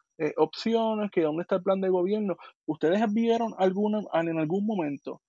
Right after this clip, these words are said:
aquí alguno de esos analistas, que la mayoría son hombres y abogados, discutieron un plan económico de parte de Pierluisi, de Batia, de Charlie, de Wanda? Es más,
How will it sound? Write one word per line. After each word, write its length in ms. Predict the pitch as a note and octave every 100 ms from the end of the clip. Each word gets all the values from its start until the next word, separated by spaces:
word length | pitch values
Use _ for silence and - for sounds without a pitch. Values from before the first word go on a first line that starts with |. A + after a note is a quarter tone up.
| _ _ _ _ _
aquí 540 | - D#3+ - G3+ G#3+ G3 _
alguno 500 | - D3+ C#3+ F3 A3 A3
de 60 |
esos 160 | G#3+ A#3
analistas, 580 | A3 G3+ F#3 G#3 - -
que 120 | D#3+
la 100 | D#3
mayoría 360 | D#3 D3 D#3
son 200 | F3+ G#3
hombres 400 | G3 G#3+ G#3 G3
y 40 | F#3
abogados, 600 | F3+ D#3+ D3+ D3 C#3 C#3 _ _ _ _ _ _ _ _
discutieron 800 | D#3 F3 - D#3 D3 F3 B3 C4+ - _ _ _ _ _ _
un 200 | F#3 G3+
plan 380 | - A3 A#3+ B3+ -
económico 680 | F#3+ F#3 F#3 G3+ A#3+ A#3+ A#3+
de 100 | G#3
parte 320 | G3+ A3 -
de 120 | A#3
Pierluisi, 680 | A3 G#3+ A#3+ D#4+ - E3 C#3+ _
de 180 | - D3
Batia, 560 | C#3+ A3 D#4+ F#3 B2 - _ _ _
de 240 | D#3 D3 D#3
Charlie, 560 | - G3+ E4+ D#3+ C#3+ D3+
de 160 | D#3
Wanda? 600 | D3+ D#3 C4+ D#4+ F3 D3 - _ _ _ _ _ _ -
Es 140 | F#3
más, 240 | G3+ A3